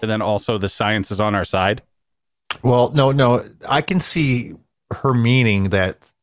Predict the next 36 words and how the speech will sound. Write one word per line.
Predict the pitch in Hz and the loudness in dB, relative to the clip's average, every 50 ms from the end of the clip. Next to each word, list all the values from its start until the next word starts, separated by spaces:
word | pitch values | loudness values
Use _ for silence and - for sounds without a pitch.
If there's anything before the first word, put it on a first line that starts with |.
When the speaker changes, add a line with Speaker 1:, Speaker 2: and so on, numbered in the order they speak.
| _ _ | _ _
Speaker 2:
the | 101 104 98 92 82 | 0 2 2 2 0
science | - - - 107 107 113 107 - | -2 -4 -2 0 0 0 -2 -2
is | 107 95 | 0 0
on | 101 98 95 | 0 2 2
their | 95 87 | 0 -2
side, | - - 104 98 95 92 95 90 85 101 | 0 0 0 0 0 0 -2 -4 -6 -4
that | 104 95 92 - _ - - | -2 -2 -2 -2 _ -4 -4
the | 98 95 | -4 -2
science | - - 120 113 113 110 104 - | -2 -2 0 0 2 0 0 -2
should | - 107 87 90 | -4 -4 -2 -2
not | 98 98 - | -2 -2 -4
stand | - - - 101 95 92 | -4 -2 -2 0 0 0
in | 90 | 0
the | 87 82 | 0 0
way | 101 104 104 | 2 2 2
of | 101 90 80 | 2 0 0
this | 90 - - | -2 -4 -2
'cause | - 101 82 | -2 -2 -2
the | - 87 | 0 -2
science | - - 95 90 90 90 - - | -2 -2 -2 -2 -2 -4 -4 -6
agrees | 73 - 73 85 92 95 85 - | -6 -2 -2 0 0 0 0 -2
with | 76 69 - | -4 -4 -4
us. | 76 62 - - - - - _ _ _ _ _ - | -6 -6 -6 -8 -10 -10 -12 _ _ _ _ _ -4
Um, | 90 87 80 76 73 71 71 - _ _ _ _ _ _ - | -2 -2 -2 -2 -4 -6 -10 -14 _ _ _ _ _ _ -4
that | 107 98 104 92 95 - | -2 -2 0 -2 -2 -4
kind | - - 85 78 | -4 -4 -4 -4
of | - - | -4 -4
statement. | - 87 78 - - 78 69 - - | -4 -4 -6 -4 -8 -12 -12 -10 -6
She | - 104 | -2 0
might | 92 92 90 85 | 0 2 2 0
have | 78 73 | -2 -2
just | - 80 - - - | -2 -4 -4 -2 0
said | 123 127 120 | 2 2 2
it | 104 - - _ | 2 0 -4 _
poorly, | _ - 82 78 76 71 76 82 78 | _ -4 -2 -2 -2 -2 -4 -6 -4
but | - 85 80 78 - | -2 -2 -2 -2 -4